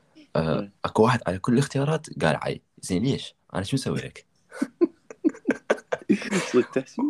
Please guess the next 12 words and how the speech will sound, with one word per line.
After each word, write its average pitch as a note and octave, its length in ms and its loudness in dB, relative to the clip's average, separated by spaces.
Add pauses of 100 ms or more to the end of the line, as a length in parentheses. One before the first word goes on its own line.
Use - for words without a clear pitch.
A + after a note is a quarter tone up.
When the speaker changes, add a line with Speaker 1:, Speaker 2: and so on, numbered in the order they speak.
Speaker 1:
وما F#3+ 240 8
أعرفه. A3+ 420 4 (1300)
Speaker 2:
دقيقة، A#2 480 2
خل - 220 -6
أشوف. B2+ 500 -6 (640)
أنا A#2 80 2
Speaker 1:
يعني، A#2+ 100 0
Speaker 2:
صراحة B2+ 280 6
ما C3+ 160 6
Speaker 1:
ليش؟ A#2+ 120 2
Speaker 2:
متابعة A2+ 540 2 (100)
ال-، F2+ 460 -2